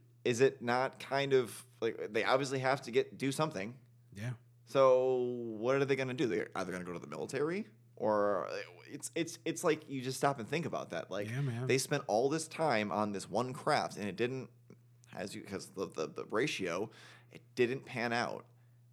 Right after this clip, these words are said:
Speaker 1: Like, 'cause <laughs> the opportunity is so slim. It's like,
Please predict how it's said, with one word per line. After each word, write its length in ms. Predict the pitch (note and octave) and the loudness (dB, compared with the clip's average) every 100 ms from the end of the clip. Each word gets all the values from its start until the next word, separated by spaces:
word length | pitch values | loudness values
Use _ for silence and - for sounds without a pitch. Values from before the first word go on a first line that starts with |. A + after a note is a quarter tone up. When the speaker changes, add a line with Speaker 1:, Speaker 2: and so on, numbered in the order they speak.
| - | -10
Speaker 1:
Like, 160 | G#2+ - | -8 -2
'cause 400 | A2+ G2 - - | -2 -2 -8 -12
<laughs> 40 | - | -12
the 180 | - | 2
opportunity 540 | C#3+ C#3 C3+ E3 D#3 B2 | 2 2 -2 -2 0 0
is 140 | A2 | 0
so 240 | - B2+ C3+ | 0 0 0
slim. 580 | - C3+ C#3 F2+ F#2+ A2+ - _ _ _ | -4 -2 -2 -2 -6 -12 -20 _ _ _
It's 80 | - | 0
like, 200 | C3+ - | 0 0